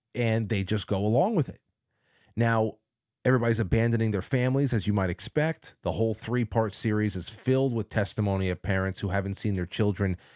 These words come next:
in years because it's still going on, like I said before. But then the craziest part is this, that they start running out, like I said, of people to pair each other with. And that's when they get into not only forcing people into homosexual, um,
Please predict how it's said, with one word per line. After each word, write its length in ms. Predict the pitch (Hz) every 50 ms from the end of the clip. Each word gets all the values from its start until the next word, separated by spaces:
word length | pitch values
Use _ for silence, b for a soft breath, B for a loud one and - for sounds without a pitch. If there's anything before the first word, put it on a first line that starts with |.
| B B B
in 200 | 101 95 92 92
years 500 | 90 113 143 180 175 147 98 - - -
because 300 | - 107 95 101 92 92
it's 120 | 87 -
still 300 | - - 120 110 104 104
going 340 | 95 107 104 107 104 101 95
on, 340 | 82 78 80 85 90 107 - _ _ -
like 100 | 90 85
I 60 | 85
said 200 | 82 - 101 90
before. 500 | 82 90 - - 98 85 78 69 78 101 b b b b b b b b b b b b b
But 80 | - 117
then 80 | 123 131
the 80 | 139
craziest 540 | 120 - 165 175 202 214 - 202 170 147 -
part 200 | - 147 135 120
is 140 | 110 98 85
this, 400 | - 123 107 78 - - - - -
that 320 | 110 120 113 107 104 - _ -
they 140 | 107 123 120
start 340 | - - 170 175 220 - -
running 280 | 151 143 139 139 131
out, 240 | 117 110 113 107 -
like 160 | 110 113 98
I 60 | 101 95
said, 260 | - - 113 101 95
of 100 | 90 -
people 260 | - 120 117 110 113
to 80 | 95 95
pair 320 | - - - 147 180 196
each 160 | 165 120 - -
other 180 | 92 87 85
with. 320 | 80 82 82 78 - - b b b b b b b b b b
And 200 | - 123 120 110
that's 220 | 110 123 131 - -
when 120 | 139 131
they 120 | 131 135
get 220 | 127 120 110 104 -
into 640 | - 104 101 95 - - 101 92 90 90 90 107 - -
not 220 | 107 123 127 127 107
only 380 | 127 127 117 110 104 98 95 87
forcing 440 | - - 120 117 107 - - 110
people 300 | 98 110 104 87 95 95
into 140 | 98 87 95
homosexual, 880 | 85 92 107 101 92 - - 135 139 143 - - 160 127 95 82 107 - _ _ _ _ _ _ _ _ _ _ _ _ _ _ _ -
um, 560 | 92 101 101 98 95 90 90 87 82 80 -